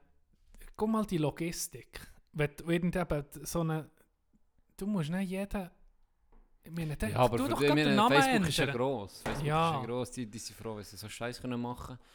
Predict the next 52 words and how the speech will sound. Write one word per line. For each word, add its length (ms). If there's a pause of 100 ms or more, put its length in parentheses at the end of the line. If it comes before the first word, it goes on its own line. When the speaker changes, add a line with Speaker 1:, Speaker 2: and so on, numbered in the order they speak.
(180)
Speaker 2:
und 120
mal 160
Speaker 1:
Aber 160
Speaker 2:
nicht 140
Speaker 1:
die 100
Speaker 2:
müssen 140
Speaker 1:
wollen 80
das 200
nicht, 300
dass 140
das 180
hier 220
eben 220
Gesetz 440
kommt. 600 (240)
Das 140
musst 280
du 40
dir 20
aber 180
auch 100 (760)
überlegen. 380
Speaker 2:
Ja, 140
aber 180
das 140
ist 40
mir 80
Speaker 1:
Das 160
Speaker 2:
ehrlich 60
Speaker 1:
kommt 260
Speaker 2:
gesagt 180
Speaker 1:
dann 80
Speaker 2:
auch 80
Speaker 1:
noch 80
so 80
weit. 140
Speaker 2:
scheissegal. 800
<laughs> 40
Nicht? 460
Also, 280
Speaker 1:
Ja. 180
Speaker 2:
wenn 120
sich 120
jetzt 160
nicht 280
so, 180
wo, 100 (500)
pff, 220 (380)
ist 140
mir 80
eigentlich 320
gleich. 320